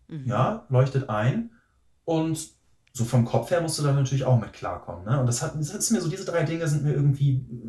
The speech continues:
Speaker 2: geblieben. Und ich hab gedacht, was kann ich machen, um mein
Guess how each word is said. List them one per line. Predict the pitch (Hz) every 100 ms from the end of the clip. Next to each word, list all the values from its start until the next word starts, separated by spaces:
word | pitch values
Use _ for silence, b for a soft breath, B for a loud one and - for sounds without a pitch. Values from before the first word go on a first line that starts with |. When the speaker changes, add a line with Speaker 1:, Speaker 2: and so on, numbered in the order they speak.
| - 139
Speaker 2:
geblieben. | 131 120 147 143 123 156 B B B B -
Und | 143
ich | 147
hab |
gedacht, | 143 139 147 - b b b b _ _ _ _ - - -
was | 139 165 - - - -
kann | 143
ich | 131
machen, | 127 123 143 135
um | 120
mein | 117 110 113